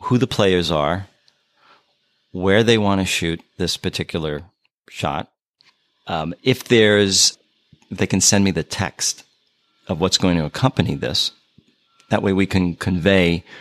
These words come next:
what they're trying to make a, a, make a point in. Uh, but many times it's like, "Look, we can only get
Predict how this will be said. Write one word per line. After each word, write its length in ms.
what 200
they're 160
trying 460
to 520
make 280
a, 680
a, 40
make 200
a 60
point 300
in. 260
Uh, 120
but 200
many 320
times 760
it's 260
like, 340
"Look, 280
we 200
can 180
only 180
get 280